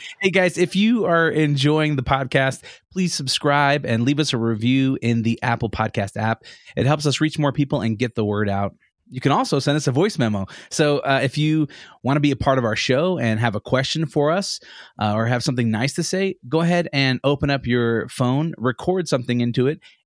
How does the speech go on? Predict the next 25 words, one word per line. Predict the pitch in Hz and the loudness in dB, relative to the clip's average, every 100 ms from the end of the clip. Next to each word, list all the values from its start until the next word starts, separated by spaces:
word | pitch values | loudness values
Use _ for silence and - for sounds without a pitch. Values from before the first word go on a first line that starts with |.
| - | 0
and | 175 175 - - | 2 2 -2 -2
email | 202 254 135 117 | 0 2 2 0
it | 139 - | 0 0
to | 185 180 | 0 0
hello | 147 170 202 196 170 | 0 0 0 0 0
at | - 143 | -2 -4
the | 143 | -6
friday | - 160 196 127 | -4 -2 -2 -2
habit | 104 101 110 - 110 | -2 -2 -4 -8 -8
dot | 117 - | -6 -4
com. | - 113 - _ _ _ _ _ _ | -6 -6 -8 _ _ _ _ _ _
And | 147 151 156 165 180 - _ - | 2 4 2 0 -4 -10 _ -2
finally, | 123 117 104 101 117 | 2 2 0 -2 -2
that | 143 | -2
brings | 147 180 190 | 0 0 2
me | 185 190 | 0 0
to | 175 175 165 151 | 0 2 2 0
introducing | 151 160 160 143 131 139 127 | -2 0 2 0 0 -4 -2
our | 110 107 | -2 0
guest, | 110 101 92 - 117 | 0 0 -2 -6 -2
which | 120 113 - | -2 -2 -4
I'm | 117 120 120 120 - | 0 0 0 -2 -6
super | - 262 - 131 | -6 -6 -2 -2
excited | - 104 - 95 95 | -2 -4 -2 -2 -2
about. | 92 95 123 - | -2 -2 -4 -6